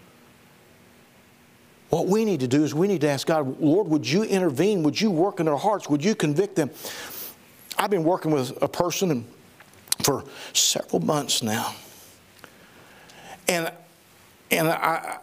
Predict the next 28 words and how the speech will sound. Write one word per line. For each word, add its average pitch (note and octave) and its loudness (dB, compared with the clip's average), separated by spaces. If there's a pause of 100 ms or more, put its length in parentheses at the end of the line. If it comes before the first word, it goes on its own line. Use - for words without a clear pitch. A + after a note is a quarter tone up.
(120)
I've D#3 0
given, C3+ 0
given D#3+ 0
scripture - 2
and F#3 0
given C#3 2
scripture, G3+ 0
and D#3 0
here's E3+ 0
what F#3+ 2
I F3 2
understand. D#3+ 0 (440)
I G#3 2
cannot G3+ -2
do A#2+ 2
it. - -6 (3000)
I G3+ 0
can G#3 0
only G3+ 2
share - 2
with E3 -2
them E3+ 2
what C#3+ 2
Lord C#3+ 2
lays B2+ 0
on A#2 0
my G#2+ 0
heart. - -6